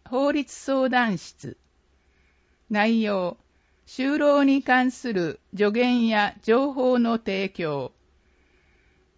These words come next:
定員申し込み、二回に分かれています。一回目、十三時三十分から十六時。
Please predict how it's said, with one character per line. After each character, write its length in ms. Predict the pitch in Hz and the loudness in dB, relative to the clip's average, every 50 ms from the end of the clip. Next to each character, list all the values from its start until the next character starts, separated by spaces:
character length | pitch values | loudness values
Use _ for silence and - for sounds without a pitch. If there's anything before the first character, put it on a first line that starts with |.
| _ _ _ | _ _ _
定 320 | - 247 247 247 269 277 | -4 -2 0 2 2 2
員 380 | 269 262 247 233 226 214 208 302 _ - | 2 2 2 2 0 -2 -4 -8 _ -6
申 200 | 214 214 233 254 | -2 0 0 0
し 180 | 269 - - - | -2 -4 -12 -12
込 160 | - 208 - 101 | -6 -4 -4 -2
み、 260 | 202 196 180 - - _ _ _ _ _ _ _ _ _ _ - | -2 -4 -6 -8 -12 _ _ _ _ _ _ _ _ _ _ -2
二 140 | 220 233 233 | 0 0 0
回 300 | - 285 302 294 285 247 | 2 2 2 4 4 4
に 160 | 220 196 190 | 2 2 2
分 180 | 190 185 190 - | 0 0 0 0
か 120 | 254 262 | 0 0
れ 100 | 240 220 | 0 0
て 160 | - - 165 | -2 -4 -6
い 140 | 147 156 151 | -4 -4 -4
ま 160 | 143 139 139 | -4 -6 -8
す。 280 | - - - - _ - _ _ _ _ _ _ _ _ _ _ _ _ _ | -10 -12 -20 -20 _ -20 _ _ _ _ _ _ _ _ _ _ _ _ _
一 200 | - 214 - - _ _ | -14 -14 -14 -14 _ _
回 280 | - 233 233 233 226 220 | -2 0 2 2 2 0
目、 300 | 208 196 185 180 175 - _ _ _ _ _ _ _ _ _ _ _ _ _ _ _ _ _ _ - | -2 -2 -4 -6 -8 -10 _ _ _ _ _ _ _ _ _ _ _ _ _ _ _ _ _ _ -6
十 220 | - 269 285 294 | -2 -2 -2 -2
三 300 | 294 - 285 294 302 277 | -2 -2 0 0 2 0
時 160 | 240 226 220 | 0 0 -4
三 300 | 208 - 233 240 269 269 | -2 -2 0 0 2 0
十 180 | 254 254 262 254 | 0 -2 -4 -6
分 360 | - - - 202 190 185 165 | -6 -8 -6 -4 -4 -4 -4
か 160 | - 170 160 | -2 -2 0
ら 280 | 151 147 143 113 - - _ | 0 0 -2 -2 -4 -10 _
十 300 | - 196 214 226 247 240 | -10 -4 -4 -2 -2 0
六 320 | 240 233 226 - - 208 190 | -2 -2 -4 -4 -6 -8 -8
時。 260 | 165 185 131 - | -8 -12 -16 -16